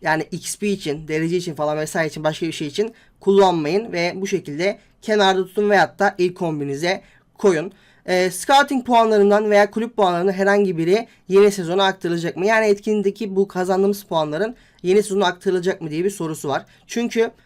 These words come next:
bu soruyu yazmaların sebebi geçen sene, e, şimdi ve sonra puanlarımızı aktarılıyordu ve ilk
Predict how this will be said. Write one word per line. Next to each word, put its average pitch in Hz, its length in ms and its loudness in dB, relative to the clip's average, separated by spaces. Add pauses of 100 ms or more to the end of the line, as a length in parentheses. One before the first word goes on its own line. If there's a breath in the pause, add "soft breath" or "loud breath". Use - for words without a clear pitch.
(120)
bu 196 120 -2
soruyu 226 320 0
yazmaların 214 400 2
sebebi 214 460 4 (280 soft breath)
geçen 220 360 -2
sene, 220 540 0 (440 soft breath)
e, 151 300 -4
şimdi 226 240 -2
ve 226 80 4
sonra 226 300 -2
puanlarımızı 196 760 2
aktarılıyordu 220 760 -2
ve 220 220 0 (300 soft breath)
ilk 233 160 -4